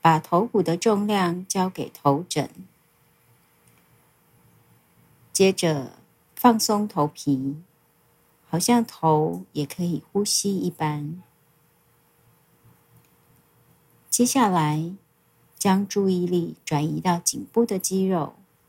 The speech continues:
包括颈部肌肉与枕骨相连的肌肉群，同时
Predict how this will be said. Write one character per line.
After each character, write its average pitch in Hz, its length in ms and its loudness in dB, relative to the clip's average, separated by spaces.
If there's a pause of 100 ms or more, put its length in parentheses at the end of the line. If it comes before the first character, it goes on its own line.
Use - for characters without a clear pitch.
(760)
包 170 120 0
括 165 220 0
颈 - 300 -4
部 240 200 2
肌 226 220 0
肉 214 420 2
与 143 140 -4
枕 156 320 0
骨 156 220 -4
相 226 280 0
连 175 160 -2
的 170 120 -8
肌 185 240 -4
肉 180 240 -2
群， 135 520 -4 (1500)
同 160 240 2
时 156 480 0